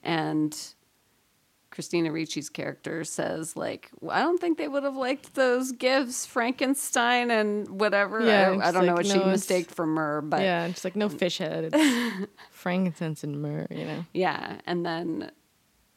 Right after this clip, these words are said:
Speaker 1: the mom says, "Yeah, baby, they gave baby Jesus this and
Speaker 2: Yeah.
Speaker 1: whatever." And so then she, she looks at her and Cher's like, "Well, I know this stuff. I just choose to believe something else."
Speaker 2: Yeah.
Speaker 1: Yeah.
Speaker 2: That's cool. I like that line.
Speaker 1: Mm-hmm.
Speaker 2: And when, when, uh, Winona meets the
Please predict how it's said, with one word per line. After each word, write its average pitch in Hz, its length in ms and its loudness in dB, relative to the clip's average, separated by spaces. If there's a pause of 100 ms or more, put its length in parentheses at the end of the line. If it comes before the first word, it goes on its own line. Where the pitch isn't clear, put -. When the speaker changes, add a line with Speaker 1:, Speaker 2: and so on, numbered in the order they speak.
(300)
Speaker 1:
the 165 160 -4
mom 160 400 0
says, 151 500 -8
"Yeah, - 240 -6
baby, 147 320 -6
they - 240 -8
gave - 240 -12
baby - 240 -10
Jesus - 400 -16
this - 240 -14
and - 80 -4
Speaker 2:
Yeah. - 100 -4
Speaker 1:
whatever." - 380 -12
And 160 180 -10
so - 280 -14
then - 220 -12
she, - 180 -14
she 208 160 -4
looks 175 320 -4
at 156 160 -2
her 165 120 -2
and 165 140 -2
Cher's 190 240 -2
like, 208 160 0
"Well, 214 80 4
I 226 120 6
know 214 200 6
this 254 220 8
stuff. 185 240 2
I 208 80 6
just 208 400 0
choose 240 280 2
to 233 100 -4
believe 214 280 -2
something 220 340 0
else." 214 220 -2
Speaker 2:
Yeah. 190 200 4 (680)
Speaker 1:
Yeah. - 160 -8 (320)
Speaker 2:
That's - 220 -10
cool. - 400 -14
I 160 60 -8
like 160 160 -6
that - 160 -8
line. 160 260 -8 (320)
Speaker 1:
Mm-hmm. 160 380 -12
Speaker 2:
And 196 100 4
when, 202 200 8
when, 196 220 8
uh, 190 120 10
Winona 185 320 8
meets 175 340 4
the 165 500 4